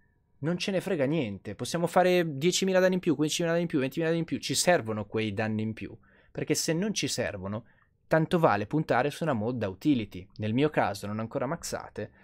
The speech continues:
abbiamo uno zero virgola sei secondi in meno, quindi ricarichiamo in meno di un secondo e mezzo, è già un buon guadagno che si può ulteriormente migliorare maxando questa mod. Io personalmente, eh, per come gioco io,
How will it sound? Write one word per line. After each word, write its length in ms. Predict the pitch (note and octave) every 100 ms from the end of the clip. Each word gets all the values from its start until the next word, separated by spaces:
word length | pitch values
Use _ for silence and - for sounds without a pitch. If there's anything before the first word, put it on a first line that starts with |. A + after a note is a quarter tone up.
| - _
abbiamo 260 | - A#2+ A2
uno 120 | C#3
zero 220 | D3 D#3
virgola 360 | A#2+ A#2 A#2+ A#2+
sei 180 | - A#2+
secondi 600 | - C#3+ A#2 G#2 A#2 -
in 100 | G2+
meno, 340 | A2+ A#2+ F#2
quindi 220 | E2+ A2 A2
ricarichiamo 420 | A#2+ D#3+ E3 C3+
in 100 | C#3+
meno 180 | F#3+ F3+
di 80 |
un 80 | C3+
secondo 400 | A#2+ A2+ A2+ G#2
e 40 | G#2
mezzo, 320 | A#2+ G#2 G2
è 60 |
già 180 | A#2+ D#3
un 120 | F3+
buon 200 | C#3+ D#3
guadagno 580 | C#3 A#2 C3+ B2 G#2 G2
che 100 | G2
si 120 | A#2
può 120 | C#3 B2+
ulteriormente 840 | A2 B2+ C3 B2+ A2+ G#2 A2+ A2 - _
migliorare 560 | C#3+ A#2 D3+ A2+ F#2
maxando 460 | A2+ F#2+ - G2 G2
questa 300 | F#2+ F#2+ G#2
mod. 320 | G#2+ F#2+ E2+ - - _ _
Io 160 | F3 -
personalmente, 1040 | A#3+ - F3 E3+ E3 A#2+ G2+ - A2 A2+ - _ _ _ _ _ _ _ _ _ _ - - _ _
eh, 640 | A2 G#2+ G#2 G#2 G2+ G2+
per 200 | - C3+
come 260 | - F#3+ C#3+
gioco 360 | B2 C#3 C#3+
io, 640 | B2+ G#2 G2 A2 D3 B2